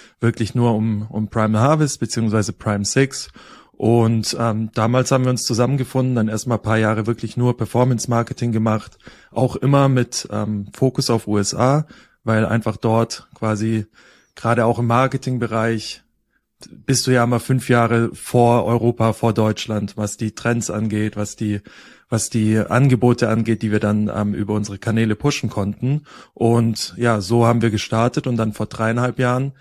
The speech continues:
sind wir, ähm, haben wir gesagt, wir haben jetzt so lange Traffic generiert, Klicks generiert, andere Leutes Business groß gemacht und jetzt wollen wir doch einfach mal selbst die ganze Wertschöpfungskette besitzen,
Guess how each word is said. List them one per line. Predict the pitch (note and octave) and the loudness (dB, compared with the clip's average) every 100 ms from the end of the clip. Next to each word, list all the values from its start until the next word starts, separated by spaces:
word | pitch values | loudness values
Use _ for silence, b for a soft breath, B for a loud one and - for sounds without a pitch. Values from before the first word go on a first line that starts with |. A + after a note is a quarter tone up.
| b b | b b
sind | - - A#2+ - | -8 -4 -4 0
wir, | B2 A#2+ A#2 - | 2 4 2 0
ähm, | A#2 A2+ | 0 2
haben | A#2+ A#2 | 0 2
wir | |
gesagt, | A2 G#2+ A2+ - - | 0 2 0 0 -2
wir | A2+ | 0
haben | A2+ | 2
jetzt | G#2+ | 0
so | A#2+ | 2
lange | A#2+ A#2 A2 | 2 2 0
Traffic | C3 B2 B2+ | 0 0 -2
generiert, | - B2 A#2+ B2 A#2 | -2 -2 0 0 -2
Klicks | - B2 - | -6 -10 -6
generiert, | - A#2+ A2 A#2 A2+ - B B B | -2 -2 0 0 0 -2 B B B
andere | A#2 B2+ A2+ | -2 0 2
Leutes | A#2 A#2+ A#2 A2+ | 2 0 0 -8
Business | - C3 B2+ A2+ | -4 -2 0 -2
groß | - A2 B2 C#3 | -4 0 0 2
gemacht | - C3+ C3+ D3 - - b b b | 0 2 2 0 -6 -20 b b b
und | - A2 | -6 0
jetzt | A2+ - - | 0 0 2
wollen | A#2 A#2 | 2 2
wir | |
doch | A2+ G#2+ | 0 0
einfach | G2+ A2 | 0 0
mal | A2+ A2 G#2 | 0 0 2
selbst | A2 G#2 - | 0 0 -4
die | |
ganze | G#2+ G#2+ G#2+ | -4 -4 -2
Wertschöpfungskette | A#2 A#2 B2 - A2+ - A#2+ A2+ | -2 0 -4 -6 -8 -4 -4 -4
besitzen, | A2+ G2+ B2+ - C3 C3 B2+ | -6 0 0 0 -2 -2 -2